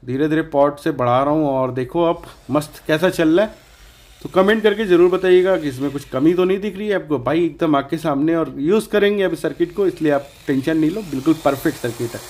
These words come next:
और सारे तार लपेट के रखते हैं ताकि ये ना रहे कि आउट कनेक्शंस लेके काम कर रहा हूँ। तो बस सारा डेमोन्स्ट्रेशन जो कुछ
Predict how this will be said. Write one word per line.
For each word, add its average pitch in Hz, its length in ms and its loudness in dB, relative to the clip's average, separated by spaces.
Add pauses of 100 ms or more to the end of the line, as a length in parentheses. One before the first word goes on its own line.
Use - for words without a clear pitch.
(340)
और 127 100 0
सारे 139 240 2
तार 147 200 0
लपेट 147 340 -2
के 156 60 0
रखते 131 220 -4
हैं 180 80 -2
ताकि 151 280 -4
ये 139 160 0
ना 151 120 2
रहे 160 140 -2
कि 180 280 0 (140)
आउट 127 240 -6
कनेक्शंस 127 440 -6
लेके 120 280 -4
काम 120 260 -4
कर 110 140 -8
रहा 107 100 -8
हूँ। 113 100 -10 (1000)
तो 190 120 6
बस 226 180 2 (460)
सारा 156 260 4
डेमोन्स्ट्रेशन 180 680 0
जो 156 160 0
कुछ 156 220 -2